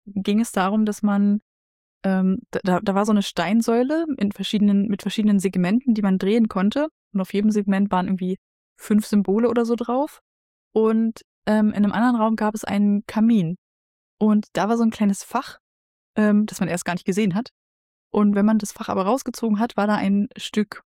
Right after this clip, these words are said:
Papier. Und solange das warm war, konnte man da einige Symbole von dieser Steinsäule sehen. Ähm, und dann musste man die Steinsäule so, also die Segmente so drehen, dass die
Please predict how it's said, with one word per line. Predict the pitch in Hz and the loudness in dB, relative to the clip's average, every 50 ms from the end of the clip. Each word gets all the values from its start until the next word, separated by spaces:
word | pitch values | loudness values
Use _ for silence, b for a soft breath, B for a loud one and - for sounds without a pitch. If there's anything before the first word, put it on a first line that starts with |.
| _ _ _ - | _ _ _ -12
Papier. | - 208 - - - 214 214 247 294 349 - _ _ _ _ _ _ _ _ _ _ _ - | -12 -12 -10 -4 -2 0 2 2 2 0 -2 _ _ _ _ _ _ _ _ _ _ _ -2
Und | - 214 202 | 0 0 0
solange | - 196 190 226 262 247 | 0 0 2 2 2 0
das | 214 - - | 0 -4 -2
warm | 202 180 208 262 277 240 196 | -2 -2 0 2 0 0 0
war, | 185 185 208 254 302 349 _ _ _ _ _ _ - | 0 -2 -2 -4 -4 -8 _ _ _ _ _ _ -10
konnte | - - 233 226 240 | -4 -2 0 2 2
man | 220 214 214 | 2 2 2
da | 208 208 208 | 2 2 2
einige | - - 214 226 220 220 220 | 2 2 2 2 2 0 0
Symbole | 202 208 202 196 226 233 226 190 175 180 | 0 0 0 2 2 2 2 2 0 -2
von | - - - 202 202 | -4 -4 0 0 0
dieser | 196 190 190 | 0 0 -2
Steinsäule | 180 - - 190 214 233 214 202 190 180 170 175 175 | -4 -2 -2 0 2 2 2 2 2 0 0 0 -2
sehen. | 170 175 170 165 165 160 170 - _ _ _ _ _ _ _ _ _ - | -2 -2 -2 -2 -2 -4 -6 -10 _ _ _ _ _ _ _ _ _ -8
Ähm, | 285 185 185 180 180 180 | -4 -2 0 0 0 0
und | - 202 196 | 0 0 0
dann | 196 190 | 2 2
musste | 196 202 - - 214 | 0 0 -2 -2 0
man | 202 202 196 190 | 2 2 2 0
die | 202 | -2
Steinsäule | - - 190 190 208 208 196 214 202 202 190 202 | -4 -4 -2 0 0 0 0 0 0 2 2 0
so, | 196 190 202 208 220 | 0 0 -2 -2 -2
also | - - 170 170 | 0 -2 -4 -2
die | - 190 | -2 -2
Segmente | 175 196 190 - - 202 233 247 247 214 | 0 0 -2 0 2 2 2 2 0 0
so | - 220 226 | -2 -2 -2
drehen, | 208 - 208 190 202 214 214 214 | -2 0 0 0 2 2 2 2
dass | 202 190 - - - - _ _ _ _ _ - | 0 -2 -4 -6 -12 -16 _ _ _ _ _ 0
die | 208 202 202 208 - | 2 2 2 2 -2